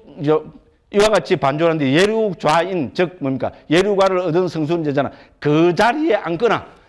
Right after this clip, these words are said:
그 자리에서 바로 이제 불황, 어, 일-, 일례과로 올라갈 수 있다는 겁니다. 죠? 그 자리에 앉아서 바로 일례-, 일례과에서 뭡니까? 요, 그다음에 뭡니까? 불황과로.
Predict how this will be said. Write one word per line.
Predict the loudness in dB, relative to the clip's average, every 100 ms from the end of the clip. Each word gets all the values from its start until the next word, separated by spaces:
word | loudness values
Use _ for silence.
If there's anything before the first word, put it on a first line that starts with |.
| _
그 | -2 2
자리에서 | 2 2 0 -2 -8 -6
바로 | -2 0 2 2
이제 | 2 0 -2 -6
불황, | 0 0 0 -4 -4
어, | -4
일-, | -4 -10 _ _
일례과로 | -6 -6 -2 2 2 4 2 2 -2 -6
올라갈 | -2 0 2
수 | 0 -4
있다는 | -2 -2
겁니다. | -2 -6 -4
죠? | -4 -6 -14 _
그 | -2
자리에 | 0 0
앉아서 | -2 -2 -4
바로 | -4 -2 2 0 -2 -8 -14
일례-, | -4 0 0 0
일례과에서 | 0 2 2 0
뭡니까? | -4 -4 -6 -8 -12 _ _ _ -10
요, | -8
그다음에 | 0 0 2
뭡니까? | -2 -4 -6
불황과로. | -2 0 0 0 0 0